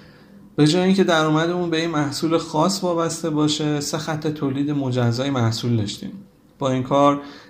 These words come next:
در شرایط عادی بازار از سود سرشار حاصل از محصولات متنوع این سه شرکت بهره مند می‌شدیم و در زمانهای غیر عادی به جای یک شانس از سه شانس بقا در بازار برخوردار بودیم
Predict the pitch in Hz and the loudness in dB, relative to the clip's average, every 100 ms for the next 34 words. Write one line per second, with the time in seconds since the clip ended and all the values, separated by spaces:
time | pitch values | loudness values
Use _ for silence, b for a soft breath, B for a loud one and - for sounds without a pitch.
0 | - 131 127 135 143 156 151 170 - 139 | -6 -4 0 0 2 0 0 -4 0 0
1 | 131 160 160 143 131 143 147 131 - - | 0 -4 -2 0 0 0 -2 -2 -4 -8
2 | 165 165 160 156 143 127 160 156 147 135 | -6 -4 -4 -2 -4 -4 -4 -2 -2 -4
3 | 123 156 143 135 127 120 - 131 139 147 | -4 -4 -4 -2 -2 -2 -4 -6 -6 -4
4 | 147 143 127 131 127 120 120 139 139 123 | -4 -2 -4 -6 -2 0 0 -2 -4 -4
5 | - 120 131 123 147 156 170 151 151 147 | -4 -6 -4 -6 -6 -6 -4 -2 0 -2
6 | 143 143 139 135 135 135 B B B B | -2 -4 -4 -6 -6 -10 B B B B
7 | - 220 220 196 175 160 160 160 185 165 | -2 0 2 2 2 0 2 0 0 0
8 | 156 143 143 139 170 151 151 156 165 147 | 0 2 0 0 -4 0 2 2 0 0
9 | 143 139 - 160 175 196 143 135 - - | 0 -2 -4 -2 -2 -4 -4 -4 -4 -4
10 | 185 180 147 143 139 127 123 127 120 123 | -4 -2 -2 -2 -2 0 -2 -2 0 0
11 | 127 123 131 147 143 135 123 135 131 127 | 2 0 0 0 0 -2 -4 -6 -4 -4
12 | 127 123 127 | -4 -4 -6